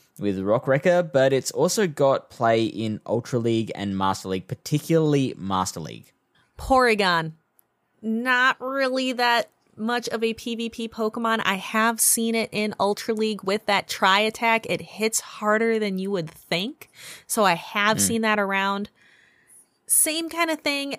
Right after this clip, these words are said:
Speaker 2: Elekid and Magby that had that joint community day in twenty twenty for Electabuzz Magmar, Electivire, which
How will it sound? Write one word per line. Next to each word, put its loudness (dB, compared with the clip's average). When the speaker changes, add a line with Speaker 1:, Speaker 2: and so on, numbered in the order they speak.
Speaker 2:
Elekid 2
and 0
Magby 2
that 2
had 0
that -2
joint -2
community -2
day 2
in -2
twenty -2
twenty 0
for 2
Electabuzz 0
Magmar, 0
Electivire, 2
which -4